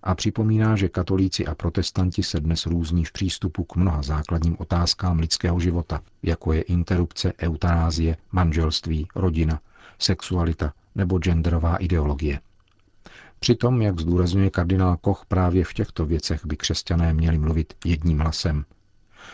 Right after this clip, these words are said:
Předseda Papežské rady pro jednotu křesťanů připomněl také význam vatikánské deklarace Dominus Iesus z roku dva tisíce, která vyvolala mnoho nedorozumění. Říká se v ní totiž, že protestantská společenství nejsou církvemi ve smyslu,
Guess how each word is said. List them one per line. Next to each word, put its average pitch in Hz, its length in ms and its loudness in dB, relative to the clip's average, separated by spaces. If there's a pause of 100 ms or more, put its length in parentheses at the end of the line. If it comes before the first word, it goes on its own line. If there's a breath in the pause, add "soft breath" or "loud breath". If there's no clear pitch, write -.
(160 loud breath)
Předseda 98 380 0
Papežské 92 480 0
rady 90 180 2
pro 87 160 2
jednotu 90 280 2
křesťanů 90 540 0
připomněl 87 440 0
také 85 300 0
význam 82 440 2
vatikánské 80 640 -4
deklarace 80 520 -2
Dominus 78 460 -4
Iesus 80 400 -2 (180 loud breath)
z - 80 -8
roku 82 220 -4
dva 76 140 -2
tisíce, 82 480 -4 (380 loud breath)
která 98 320 2
vyvolala 82 440 0
mnoho 78 280 0
nedorozumění. 80 800 0 (580 loud breath)
Říká 104 360 2
se 95 140 2
v 92 40 0
ní 98 160 4
totiž, 90 420 0
že 85 120 0
protestantská 82 760 -2
společenství 85 800 -2
nejsou 80 380 0
církvemi 82 600 -2
ve 78 120 -2
smyslu, 90 520 0